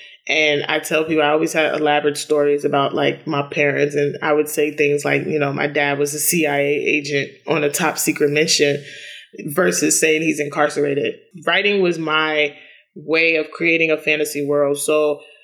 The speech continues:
when I wrote my first book, Unapologetically Me, in twenty seventeen, it came at a time in my life where I'm a very spiritual person. I go to church, I pray.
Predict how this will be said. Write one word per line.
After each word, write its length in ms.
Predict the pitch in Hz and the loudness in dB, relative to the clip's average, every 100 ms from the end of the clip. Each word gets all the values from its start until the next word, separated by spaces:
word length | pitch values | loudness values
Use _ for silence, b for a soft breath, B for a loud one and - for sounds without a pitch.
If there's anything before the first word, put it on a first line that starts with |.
| B | B
when 260 | - 160 160 | -2 0 0
I 300 | - 175 208 | 0 2 2
wrote 220 | 214 190 | 2 0
my 140 | 180 170 | 0 0
first 340 | 160 160 - | 0 -2 0
book, 240 | 156 156 | 0 0
Unapologetically 840 | - 160 143 156 151 156 151 151 151 | -2 -4 0 0 2 2 0 0 0
Me, 220 | 151 160 | 0 0
in 80 | 156 | 0
twenty 240 | 160 151 | -4 -4
seventeen, 880 | 151 151 147 147 202 220 185 165 147 B B B _ | 0 0 0 -2 0 2 2 -2 -6 B B B _
it 180 | 160 156 | -4 -2
came 320 | - 196 220 | 0 0 2
at 120 | 185 | 0
a 60 | 165 | 0
time 400 | - 180 170 170 | -2 -2 -2 -2
in 80 | 160 | -2
my 120 | 156 | 0
life 400 | 151 151 151 147 151 | 0 0 0 -2 -4
where 500 | 151 151 147 143 - | -2 0 0 0 -2
I'm 140 | 165 | -2
a 60 | 170 | 0
very 260 | 160 160 170 | 2 0 0
spiritual 380 | - 151 151 | -2 -2 -2
person. 360 | 143 147 147 147 | -2 -2 0 -4
I 80 | 147 | 0
go 140 | 147 | 0
to 60 | 147 | 0
church, 380 | - 160 147 143 | 0 0 0 -2
I 60 | |
pray. 500 | 143 - 156 147 143 | -6 0 2 2 0